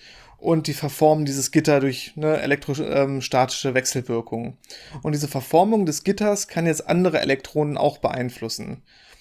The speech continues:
Und, äh, wenn man sich das so ganz grob, äh, alles zusammen anguckt, wirkt das dann, als ob die Elektronen sich gegenseitig, äh, anziehen würden. Das heißt, die bilden so,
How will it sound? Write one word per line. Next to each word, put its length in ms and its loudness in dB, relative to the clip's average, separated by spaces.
Und, 520 -2
äh, 200 2
wenn 80 -4
man 120 0
sich 100 -12
das 180 2
so 80 -2
ganz 480 -4
grob, 460 -2
äh, 60 -6
alles 600 2
zusammen 380 0
anguckt, 720 0
wirkt 240 2
das 140 2
dann, 340 2
als 240 -4
ob 220 -6
die 100 0
Elektronen 520 0
sich 180 -6
gegenseitig, 500 0
äh, 120 -4
anziehen 540 -2
würden. 420 -4
Das 140 -6
heißt, 200 2
die 60 -2
bilden 480 6
so, 340 2